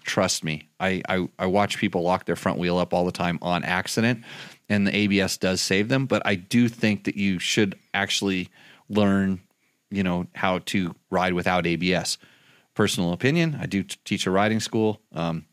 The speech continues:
at Jimmy Lewis, w w w dot jimmy lewis off road dot com.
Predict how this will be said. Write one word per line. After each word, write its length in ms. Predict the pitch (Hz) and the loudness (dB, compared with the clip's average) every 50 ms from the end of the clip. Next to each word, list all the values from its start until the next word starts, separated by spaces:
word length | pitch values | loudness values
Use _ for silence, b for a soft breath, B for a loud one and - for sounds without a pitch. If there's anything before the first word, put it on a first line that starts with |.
| _ _ _ _ _ - | _ _ _ _ _ -14
at 120 | - 73 | -12 -6
Jimmy 260 | 80 104 98 95 95 92 | -2 -2 0 0 0 0
Lewis, 220 | 92 92 90 85 | 0 -2 -2 -2
w 260 | - 113 117 131 131 | 0 2 4 4 4
w 220 | 127 123 113 117 104 | 4 4 4 4 4
w 280 | 107 107 104 110 104 | 4 4 4 4 2
dot 160 | 95 95 - | 2 2 0
jimmy 220 | 87 92 104 104 101 | 2 2 2 4 4
lewis 220 | 101 98 98 - | 4 4 2 2
off 200 | 95 92 90 - | 2 0 0 2
road 180 | 101 95 92 87 | 2 0 2 0
dot 180 | 87 85 - | -2 -4 -2
com. 300 | - - 98 90 82 76 | 0 0 0 0 0 -2